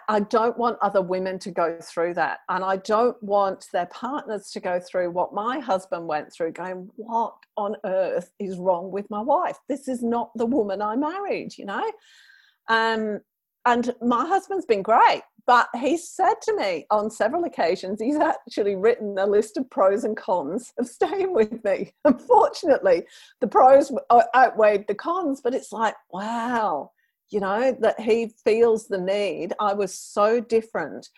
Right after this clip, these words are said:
and so, um, unsure of myself and so sick that,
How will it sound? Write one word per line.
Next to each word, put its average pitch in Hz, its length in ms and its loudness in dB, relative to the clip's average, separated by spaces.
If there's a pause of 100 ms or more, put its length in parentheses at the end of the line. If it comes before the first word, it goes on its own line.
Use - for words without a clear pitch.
(280)
and 180 200 -6
so, 214 680 2 (160)
um, 165 640 -4 (960)
unsure 226 880 -2
of 220 140 -4
myself 196 540 0
and 160 120 -8
so 156 200 -2
sick - 680 -2 (560)
that, 226 260 4